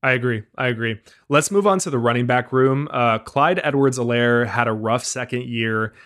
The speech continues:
His snap share fell, as well as his efficiency.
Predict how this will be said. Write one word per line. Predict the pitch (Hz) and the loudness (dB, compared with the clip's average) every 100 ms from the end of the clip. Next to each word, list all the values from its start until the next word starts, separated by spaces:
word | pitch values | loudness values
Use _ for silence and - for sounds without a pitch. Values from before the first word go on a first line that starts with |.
| - _ | -20 _
His | - 131 | -4 -4
snap | - 131 131 139 | -4 -2 0 0
share | - 147 139 | -2 0 0
fell, | 139 135 131 131 127 131 _ - | 0 2 4 4 2 -2 _ -8
as | 127 123 | -4 -2
well | 107 117 131 | 0 2 4
as | 139 | 4
his | 127 131 | 2 0
efficiency. | 123 127 113 120 120 120 113 110 | 0 -2 -4 -4 -8 -6 -4 -4